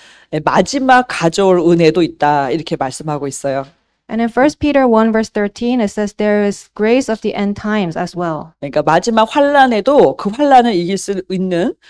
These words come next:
Speaker 1: 예, 은혜를 우리에게, 예, 준비하고 계시다는 것을 믿으시기 바랍니다.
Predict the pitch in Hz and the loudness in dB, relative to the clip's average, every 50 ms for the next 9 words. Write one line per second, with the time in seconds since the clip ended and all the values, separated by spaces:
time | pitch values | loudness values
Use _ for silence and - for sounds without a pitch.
0 | _ _ _ 160 147 185 202 214 240 226 220 214 202 165 156 165 160 156 151 151 | _ _ _ -4 0 2 2 4 4 4 4 4 4 2 2 2 0 0 0 0
1 | 175 202 190 156 135 123 135 156 156 156 - - 202 208 190 214 196 185 170 180 | 0 0 0 0 0 -2 -2 -4 -6 -6 -6 -6 -6 -2 0 2 2 2 2 0
2 | 170 160 147 - - - 170 156 156 151 143 143 139 - - 175 175 165 151 156 | -2 -4 -6 -6 0 0 0 0 0 -2 -4 -4 -4 -2 -2 -2 -2 0 0 -2
3 | 160 170 175 165 - 160 151 160 - 135 135 143 147 151 147 143 131 135 139 165 | -2 -2 -2 -4 -4 -6 -6 -6 -4 -4 -4 -4 -4 -6 -6 -6 -2 -2 0 0
4 | 214 262 | 0 0